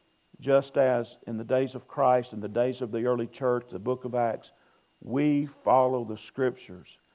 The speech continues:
Whether we make decisions in the church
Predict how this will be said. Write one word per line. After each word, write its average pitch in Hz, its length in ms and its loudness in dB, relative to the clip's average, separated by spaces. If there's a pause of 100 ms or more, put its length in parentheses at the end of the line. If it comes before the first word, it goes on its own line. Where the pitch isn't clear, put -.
(320)
Whether 131 340 2
we 107 300 -6 (480)
make 131 260 -2
decisions 139 880 -4
in 113 200 -6
the 107 80 -10
church - 600 -4